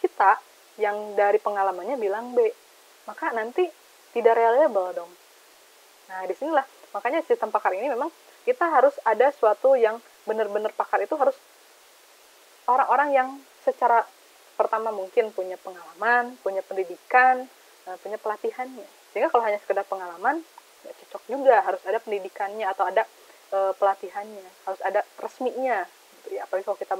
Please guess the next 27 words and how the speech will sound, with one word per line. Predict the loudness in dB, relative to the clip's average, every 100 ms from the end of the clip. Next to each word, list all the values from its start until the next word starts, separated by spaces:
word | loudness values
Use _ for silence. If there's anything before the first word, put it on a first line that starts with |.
| -6
bilang | -6 -4 -6
suatu | -10 -8 -12
merek | -12 -14
tertentu. | -16 -18 -20 -20 -20 _ -20 _ _ _ _ 4
Saya | 6 6
sering | 4
dok, | 4 2 0 -20 _
dulu | 4 4 4 -8
menemukan | -6 -4 -2 0 0 -2
mahasiswa | -10 -8 -8 2 4
yang | 4 2
mau | -8 -8 -10
bimbingan, | -14 -12 -10 -6 -6 -8 -6
eh, | -2 -2
mau | 0 -2 -2 -10 _
penelitian | -6 -4 -4 -4 -6
tentang | -10 -14 -8
skripsi. | -8 -8 -12 -10 -10 -16 _ _ -20 -20 _ -14
Contohnya | -8 -6 -6
tentang | -6 -4 -4 -6 -18 -10
reparasi | -8 -4 -6 -6 -6 -6
motor | -6 0 4 4 2
merek | -6 -8 _
apa | -2 2 2 2
gitu | -6 -8
kan | -10
ya. | -12